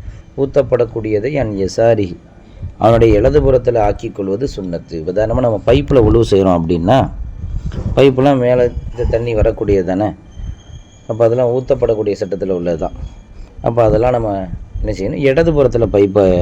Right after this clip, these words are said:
ஆக்கிக்கிட்டு நம்ம உழுவு செஞ்சோம்னா அது ஒரு சுன்னத்.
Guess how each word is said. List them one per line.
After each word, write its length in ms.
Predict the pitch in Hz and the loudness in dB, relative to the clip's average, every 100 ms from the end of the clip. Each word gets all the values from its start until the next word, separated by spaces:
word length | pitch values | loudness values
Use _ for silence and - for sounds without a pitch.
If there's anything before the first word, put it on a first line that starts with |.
| 80 - | 0 -2
ஆக்கிக்கிட்டு 460 | 95 - 95 98 | -2 0 -4 -6
நம்ம 200 | 117 95 | -6 -4
உழுவு 220 | 92 98 92 | -4 -4 -4
செஞ்சோம்னா 460 | 92 85 87 147 | -4 -4 -4 -4
அது 180 | - 95 | -4 -4
ஒரு 140 | 87 78 | -4 -6
சுன்னத். 420 | 85 78 76 | -8 -8 -8